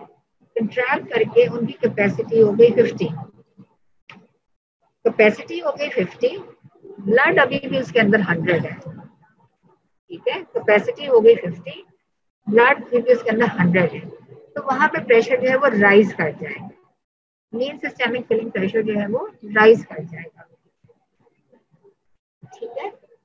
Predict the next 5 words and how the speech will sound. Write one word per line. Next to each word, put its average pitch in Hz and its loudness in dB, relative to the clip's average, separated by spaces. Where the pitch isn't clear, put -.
अच्छा, 226 -2
अब - 0
ठीक 254 -10
है, 277 0
mean 254 -2